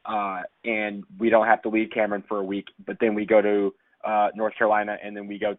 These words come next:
to Louisville three days later. So I think it's gonna be a difficult, a difficult schedule, and it's gonna be a very interesting schedule.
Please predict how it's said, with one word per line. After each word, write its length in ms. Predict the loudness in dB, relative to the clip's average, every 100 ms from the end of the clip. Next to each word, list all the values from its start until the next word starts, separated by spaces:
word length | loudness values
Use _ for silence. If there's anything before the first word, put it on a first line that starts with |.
| -8
to 80 |
Louisville 580 | -6 -4 -2 -4 -4 -8 _ _ _ -10
three 160 | -6
days 200 | -6 -6
later. 340 | -6 -6 -8 -14 _ -2
So 260 | 0 -2 -10 -20 _ _ 2
I 120 | 4
think 140 | 4
it's 80 | 0
gonna 120 | -2
be 180 | -4 -8 -10
a 40 |
difficult, 420 | -8 -8 -8 -16 -8
a 60 | -6
difficult 440 | -2 -4 -2 -6
schedule, 380 | 2 2 4 0
and 80 | -2
it's 100 | -2
gonna 140 | 0
be 80 | 0
a 40 |
very 240 | 0 0 0
interesting 400 | -6 -10 -12 -14 -4
schedule. 460 | -2 0 -2 -4